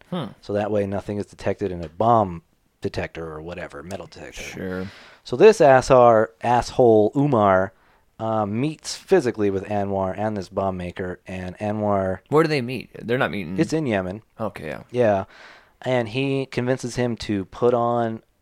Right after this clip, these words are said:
Speaker 2: a pair of underwear that is a bomb.
Speaker 1: Oh my God. So he's gonna do it. He's gonna do it suicide bombing style.
Speaker 2: That's the plan.
Speaker 1: Fuck.
Speaker 2: He gets on a plane.
Speaker 1: Good.
Speaker 2: Anwar
Speaker 1: Hopefully he
Speaker 2: tells
Speaker 1: just
Speaker 2: him,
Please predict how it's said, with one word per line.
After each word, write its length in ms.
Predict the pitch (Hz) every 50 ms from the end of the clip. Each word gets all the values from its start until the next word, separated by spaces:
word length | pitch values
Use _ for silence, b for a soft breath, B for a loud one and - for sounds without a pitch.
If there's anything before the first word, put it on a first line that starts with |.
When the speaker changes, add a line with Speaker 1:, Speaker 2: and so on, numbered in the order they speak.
| -
Speaker 2:
a 180 | 98 98 92 90
pair 260 | - - 113 110 113
of 100 | 113 - -
underwear 680 | 113 107 110 113 110 110 113 117 117 120 123 127 120 98 101 -
that 220 | 104 98 95 - -
is 160 | - 98 98 110
a 60 | 113
bomb. 460 | 101 98 90 90 87 95 107 110 - _ _ _ _ _ _ -
Speaker 1:
Oh 240 | - 120 117 104 98
my 180 | 95 87 90
God. 320 | 98 101 104 104 101 95 -
So 140 | - 107
he's 180 | 101 110 117 110
gonna 160 | 117 104 98
do 220 | 98 98 98 98 98
it. 160 | 95 87 - - _ _ _ _ -
He's 120 | 104 104 101
gonna 160 | 101 87 85
do 120 | 90 90
it 80 | 80 -
suicide 420 | - 123 123 104 - - 87 82
bombing 340 | 95 82 82 82 82 76 76
style. 320 | - - - 69 69 64 -
Speaker 2:
That's 180 | 95 - -
the 100 | - - -
plan. 500 | - - 131 156 170 151 135 120 110 107 -
Speaker 1:
Fuck. 340 | - 78 80 80 - - - b b b
Speaker 2:
He 60 | b -
gets 180 | - 127 - -
on 140 | 139 143
a 40 | 139
plane. 480 | 135 - - 110 98 98 95 92 95 98 _ _ - -
Speaker 1:
Good. 220 | - 98 95 98 - -
Speaker 2:
Anwar 300 | 101 113 120 127 127 127
Speaker 1:
Hopefully 60 | 127
he 60 | 123 -
Speaker 2:
tells 260 | - 113 107 101 95
Speaker 1:
just 60 | 101
Speaker 2:
him, 160 | 98 98 104